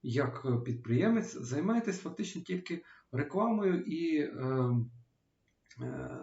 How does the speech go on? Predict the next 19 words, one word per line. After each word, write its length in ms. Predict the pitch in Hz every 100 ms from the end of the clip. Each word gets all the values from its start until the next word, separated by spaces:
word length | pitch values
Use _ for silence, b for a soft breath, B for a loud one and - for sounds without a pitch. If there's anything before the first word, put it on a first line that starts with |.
| -
зв'язком 800 | 143 123 117 123 - - 196 190
з 100 | 180
клієнтами, 880 | - 131 123 156 175 175 151 147 147
е, 240 | 139 139 - - - 131 - b b b b _
стосовно, 640 | - 123 131 143 123 117
е, 560 | - - 185 131 131 127
продажу 480 | 143 127 110 104 -
товару, 640 | 113 143 156 147 131 - - - 120 120 - _ _ _ _ _ -
е, 40 | 123 - _
цій 220 | - 143
людині. 520 | 139 123 - - - - _ b b b b b b _ _ _ _ _
Ви 300 | 127 113 175
також 600 | 226 - 220 220 190 -
можете 400 | 175 214 190 185
й 60 | 208
отримати 580 | 196 214 202 196 190 180
оплату, 600 | 175 202 226 - 143 117
але, 300 | 156 160 131
е, 160 | 120